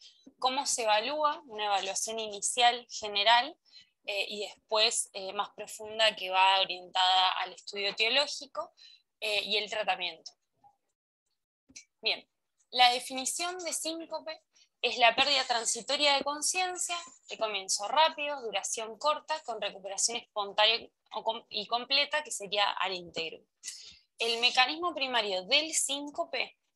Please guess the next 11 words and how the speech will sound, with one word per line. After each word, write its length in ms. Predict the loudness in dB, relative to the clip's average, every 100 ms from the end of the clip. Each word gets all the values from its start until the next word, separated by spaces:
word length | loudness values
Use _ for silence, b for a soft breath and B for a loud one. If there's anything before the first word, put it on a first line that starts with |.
| -6
de 160 | -4
cualquier 600 | 2 0 2 4 4 4 0
tipo 320 | -2 -2 -6
de 120 | -4
síncope, 760 | -4 -6 -8 -10 -10 -8 -10 _ _
va 60 | -4
a 80 |
ser 220 | -4 -6 -8
hipoperfusión 840 | -8 -12 -10 -12 -10 -8 -8 -6
cerebral 600 | -6 -4 0 2 2 -2
transitoria. 800 | -4 -2 0 0 -2 -10 -12 -16